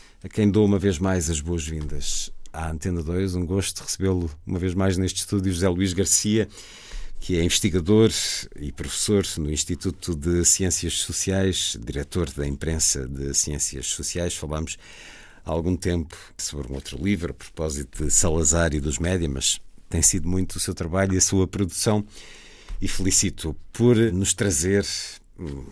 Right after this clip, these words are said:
ao conhecimento da maior parte de nós, Mário Domingues. Já escutámos um pouco da vida, da biografia deste homem no texto, um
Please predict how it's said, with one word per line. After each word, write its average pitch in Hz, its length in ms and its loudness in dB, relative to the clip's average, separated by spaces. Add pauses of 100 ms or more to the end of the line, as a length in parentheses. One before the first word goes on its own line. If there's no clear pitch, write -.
(100)
ao - 80 -18
conhecimento 101 540 0
da 90 80 0
maior 95 260 4
parte 98 360 2
de 80 80 -2
nós, 92 420 0 (640)
Mário 98 380 2
Domingues. 90 760 -2 (400)
Já 110 280 4
escutámos 135 600 0
um 110 140 4
pouco - 340 0 (340)
da 101 300 2
vida, 104 460 2
da 107 120 2
biografia 107 720 2
deste 92 460 0
homem 107 260 6
no 107 240 4
texto, - 540 2 (480)
um 104 560 4